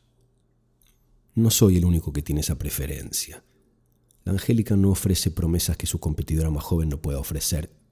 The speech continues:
y quizás más y mejores, pero el sexo no siempre es lo único que los hombres buscamos en las rameras. Muchos de los que van a los burdeles o sus sustitutos son hombres que tienen una pena o una soledad grande o no son felices entre los suyos.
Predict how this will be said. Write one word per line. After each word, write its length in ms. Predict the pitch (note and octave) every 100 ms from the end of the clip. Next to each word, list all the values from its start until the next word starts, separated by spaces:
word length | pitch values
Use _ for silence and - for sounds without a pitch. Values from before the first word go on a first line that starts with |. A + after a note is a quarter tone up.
| _ _ _ -
y 80 | G#2
quizás 640 | - - B2 - - _
más 260 | - A2 -
y 40 |
mejores, 540 | G2+ F2 F#2 D2+ - - - - - _ _
pero 120 | G#2
el 60 | G#2
sexo 280 | - B2+ A2+
no 100 | G#2+
siempre 360 | - G2 E2+
es 60 | D#2+
lo 100 | E2+
único 260 | E2+ D2+ D2
que 80 |
los 140 | D2+ -
hombres 240 | D#2 D2+
buscamos 440 | E2 - D#2 D#2+ D2
en 80 |
las 120 | D2+ D#2+
rameras. 540 | C#2+ D2 C#2+ - - _ _ _ _ _ _ _ _ _ _ _ _ _ _ _ _
Muchos 240 | - A2+ A#2
de 80 | G2
los 100 | F2
que 120 | G2+
van 120 | G#2
a 20 |
los 140 | G2 F2+
burdeles 420 | F2+ G2 G#2 F2+
o 60 |
sus 180 | F2 F2
sustitutos 520 | E2+ - F2 G#2+ G2
son 140 | - F#2+
hombres 240 | G2 F#2
que 120 | -
tienen 280 | E2 F2+ F2+
una 160 | F2 E2+
pena 480 | - G2+ F#2+ F2 D#2+
o 80 |
una 200 | E2 F2
soledad 380 | E2+ E2 E2+ F2
grande 380 | E2+ F#2+ F2+ E2+
o 80 | D#2+
no 60 | D#2+
son 220 | F#2 E2+
felices 440 | D#2+ E2 E2 D#2
entre 200 | D2+ D2
los 140 | C#2 -
suyos. 560 | F2 E2 D2+ - -